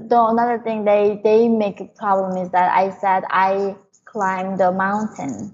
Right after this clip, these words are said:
before my escape to cross the river. But they went to Google Maps and Google, they, they measured the altitude of the mountain, but then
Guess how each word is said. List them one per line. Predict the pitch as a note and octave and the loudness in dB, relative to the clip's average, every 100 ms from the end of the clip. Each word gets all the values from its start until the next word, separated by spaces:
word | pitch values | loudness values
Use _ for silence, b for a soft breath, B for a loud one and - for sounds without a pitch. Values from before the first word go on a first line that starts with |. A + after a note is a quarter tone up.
| - | -2
before | G3 G3 | 0 2
my | F#3 F3 | 0 0
escape | F3+ - F#3 F3+ F3+ | -4 -2 2 2 2
to | - | -12
cross | F#3+ - F#3 | -6 -4 -2
the | F#3+ | -2
river. | F#3+ B3+ G3 A#2+ G#2 - b b - | 2 2 2 -2 -4 -16 b b -2
But | G3 G3 | -2 4
they | G#3 | 4
went | G3+ A3 A3 | 4 0 -2
to | |
Google | G3+ A3 G#3+ F#3+ | -2 0 0 -2
Maps | F#3 G3 C#3+ - - _ | -2 -4 -4 -8 -20 _
and | G3+ F#3 F#3+ | -10 -8 -4
Google, | G#3 G3 G3 F#3+ F#3 - _ _ _ | -4 0 0 0 -2 -14 _ _ _
they, | G#3 G3+ - - | 2 2 0 2
they | G#3+ | 2
measured | G#3 G#3 A3+ A3+ A3 G#3 | 2 0 0 0 0 0
the | G#3 | 0
altitude | - G#3+ G#3+ A3 - G3 | 0 -2 -4 -10 -6 -2
of | F#3+ F#3 | -2 0
the | G3 | -2
mountain, | G3 G#3+ A3+ A#3 G3 F3+ F3+ | 0 0 0 -2 -4 -4 0
but | F3+ - | 0 2
then | G3 G3 G3 | 0 2 -4